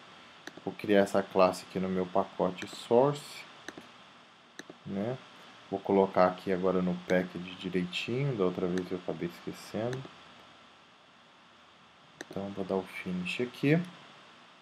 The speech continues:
Ele criou ali, né? Criar esse to do. Não tem nada que to do, a não,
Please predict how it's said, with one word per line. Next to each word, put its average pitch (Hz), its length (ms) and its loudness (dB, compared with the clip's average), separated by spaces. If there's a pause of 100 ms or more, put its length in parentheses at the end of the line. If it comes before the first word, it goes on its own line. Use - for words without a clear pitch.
(520)
Ele 107 180 0
criou 113 520 6
ali, 92 260 4 (1200)
né? 101 260 0 (3750)
Criar 110 160 6
esse 113 220 2
to - 260 -2
do. 92 280 2
Não 117 80 -2
tem 175 200 4
nada 190 320 12
que 190 140 2
to 180 240 4
do, 143 440 10
a 170 60 10
não, 156 220 6